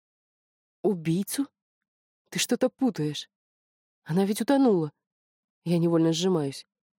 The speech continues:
Прекрасно понимаю по тону мужа, что он не шутит и никогда ничего не путает.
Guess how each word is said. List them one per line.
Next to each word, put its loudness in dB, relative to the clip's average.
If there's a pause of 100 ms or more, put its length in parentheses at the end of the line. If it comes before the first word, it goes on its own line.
(380)
Прекрасно 0
понимаю 2
по 0
тону 0
мужа, 0
что -2
он 2
не 2
шутит -6 (260)
и 2
никогда 2
ничего 0
не 2
путает. -4